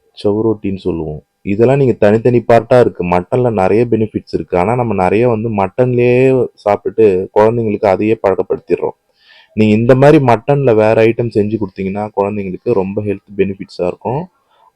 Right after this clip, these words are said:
அதுவும் குழந்தைங்களுக்கு, பெண்களுக்கு பாத்தீங்கன்னா ரொம்ப இடுப்புக்கு ரொம்ப ஸ்ட்ரென்த் போட்டி. இப்ப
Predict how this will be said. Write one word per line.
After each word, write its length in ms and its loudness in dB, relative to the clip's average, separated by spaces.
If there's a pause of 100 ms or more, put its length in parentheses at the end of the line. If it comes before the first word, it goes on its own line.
அதுவும் 300 2 (200)
குழந்தைங்களுக்கு, 640 2 (760)
பெண்களுக்கு 520 4
பாத்தீங்கன்னா 480 0
ரொம்ப 180 0 (140)
இடுப்புக்கு 380 -4
ரொம்ப 180 0 (100)
ஸ்ட்ரென்த் 420 -2 (400)
போட்டி. 340 -2 (1400)
இப்ப 220 -2